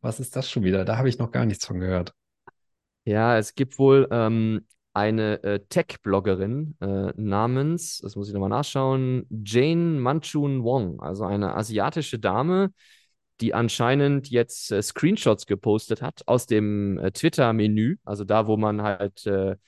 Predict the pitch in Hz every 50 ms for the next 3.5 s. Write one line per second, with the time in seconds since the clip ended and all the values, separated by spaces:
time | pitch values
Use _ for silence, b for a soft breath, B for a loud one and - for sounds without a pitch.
0 | _ _ _ _ _ _ _ _ - - - - - - - - - - 120 127
1 | 117 - - 123 120 120 - 127 107 113 120 120 117 107 - 82 107 - - 101
2 | 110 113 110 113 107 101 107 120 135 131 - - - - 104 104 107 107 98 92
3 | 101 104 104 107 107 104 107 107 101 -